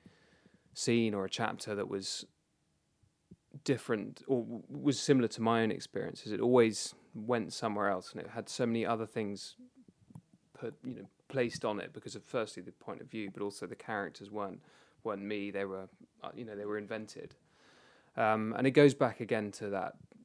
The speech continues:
being able to say more, I think, with fiction. I certainly felt I was, that by fictionalizing it, I could make a much more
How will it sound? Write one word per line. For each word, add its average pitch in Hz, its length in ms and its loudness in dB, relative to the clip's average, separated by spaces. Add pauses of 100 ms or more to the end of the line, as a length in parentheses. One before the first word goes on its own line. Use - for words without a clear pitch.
(280)
being 113 200 -4
able 104 380 -4
to - 180 -14
say 101 280 -2
more, 104 380 -2
I 98 60 -10
think, - 260 -10
with - 100 -12
fiction. - 920 -8
I 98 100 -6
certainly 101 340 -8
felt 98 320 -8
I 101 60 -8
was, 95 240 -8
that - 100 -12
by 104 120 -8
fictionalizing 98 760 -6
it, - 80 -12
I 101 120 -10
could 110 160 -14
make 104 180 -10
a - 80 -12
much - 260 -10
more 98 260 -8